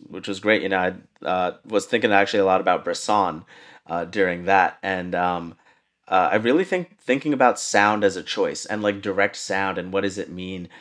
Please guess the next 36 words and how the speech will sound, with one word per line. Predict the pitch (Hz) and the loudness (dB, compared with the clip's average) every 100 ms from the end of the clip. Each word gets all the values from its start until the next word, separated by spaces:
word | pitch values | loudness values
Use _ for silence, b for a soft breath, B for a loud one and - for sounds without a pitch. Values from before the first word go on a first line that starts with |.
| B - | B -6
to | 107 | -6
record | 95 90 - 101 98 85 | -4 -8 -4 4 4 4
direct | 90 82 87 85 - | -6 -4 -4 -4 -6
sound, | - 80 80 67 62 - B B B - | -8 -6 -6 -8 -12 -20 B B B -4
um, | 92 90 90 90 85 - | 0 0 -2 -4 -10 -6
as | 90 92 | -4 -4
a | 90 | -10
sort | - 107 95 | -6 0 0
of, | 87 | 0
like, | 92 90 | -2 0
idea | 85 101 101 104 98 | 0 0 2 2 4
and | 98 | 4
a | 98 | 0
record | 92 101 123 117 98 90 - | 2 2 2 4 2 2 0
of, | 98 92 95 | 2 2 2
like, | 90 - B B - | 0 0 B B 2
the | |
actual | 90 95 - 101 90 | 4 4 0 -2 -2
sound | - - 98 95 95 | -2 0 2 4 2
of | 87 | -4
a | 85 | -6
place, | - - - - - | -6 -8 -8 -12 -12
you | 87 | -8
know? | 90 87 | -6 -4
It's | 90 - | -4 -2
like | 95 | 0
a | 98 | 2
documentary | 98 98 - 101 101 104 101 101 | 4 4 2 0 2 2 2 0
of | 101 98 95 B B | 0 0 -2 B B
your | - - | -4 2
actors. | 98 98 120 113 117 | 2 2 0 -2 0
Like, | 90 | -2
you | 95 | -2
know, | 90 | -2
that's | 87 98 | -2 -2
what | 90 | -4